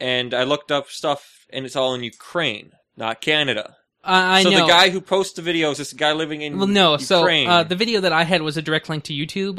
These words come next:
Speaker 2: originally, um, but it was taken down, so I took it out. I did find the same video, however, uh, that is in English from Rogers, allegedly, um,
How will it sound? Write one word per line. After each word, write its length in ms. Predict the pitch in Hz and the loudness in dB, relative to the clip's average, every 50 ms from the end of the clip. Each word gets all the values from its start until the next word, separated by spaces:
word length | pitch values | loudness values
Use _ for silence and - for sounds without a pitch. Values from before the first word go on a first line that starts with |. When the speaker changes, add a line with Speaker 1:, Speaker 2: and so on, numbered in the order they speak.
| 180 180 | -8 -4
Speaker 2:
originally, 560 | 180 180 180 196 208 214 214 220 226 226 - _ _ _ - | -2 -2 -2 -2 -4 -4 -4 -4 -4 -6 -8 _ _ _ -4
um, 380 | 165 170 170 165 160 156 156 151 - | 0 2 2 2 2 0 -4 -4 -2
but 160 | 180 165 151 | -2 -2 0
it 160 | 151 156 156 | -2 -4 -4
was 160 | 151 156 147 | -4 -6 -4
taken 240 | - 175 160 - 160 156 | -2 -2 -4 -2 -2 -2
down, 300 | 156 160 156 147 139 131 | 0 0 0 0 -2 -4
so 100 | - 143 | -6 -6
I 40 | |
took 180 | 139 - 147 - | -6 -6 -8 -6
it 60 | 139 143 | -2 -2
out. 240 | 139 139 135 131 - - - - _ - | 0 0 -2 -2 -6 -12 -20 -20 _ -6
I 200 | 170 156 156 156 | -2 0 0 0
did 280 | 151 151 220 233 185 | 0 0 0 0 0
find 360 | - 220 214 214 196 185 175 | 2 2 2 2 2 0 -2
the 100 | 156 160 | -4 -6
same 280 | 156 - 202 196 180 165 | -6 -4 -2 -2 0 0
video, 260 | 165 165 165 160 151 143 | 0 0 0 0 0 -2
however, 640 | 147 156 151 151 156 147 147 135 131 127 127 147 - - | -2 0 0 0 0 -2 -2 -4 -4 -6 -6 -10 -12 -10
uh, 460 | 151 147 143 143 143 143 139 135 127 | -8 -6 -4 -4 -6 -6 -6 -8 -8
that 180 | 147 156 151 | -6 -4 -2
is 140 | 151 156 170 | -2 0 0
in 60 | 175 175 | 0 2
English 600 | 180 180 165 139 127 127 135 - - - - _ _ _ _ | 2 0 0 -2 -6 -8 -8 -10 -10 -10 -12 _ _ _ _
from 240 | _ - 190 160 160 | _ -4 -4 -2 2
Rogers, 360 | 160 160 160 151 147 131 - | 2 2 2 2 0 -2 -4
allegedly, 640 | 170 156 175 180 165 143 139 135 135 135 135 135 131 _ _ _ - - _ _ - | -2 2 2 2 2 2 0 -4 -4 -6 -6 -8 -12 _ _ _ -20 -20 _ _ -6
um, 500 | 151 151 143 139 135 135 131 127 131 | -4 -2 -2 -2 -4 -6 -8 -12 -12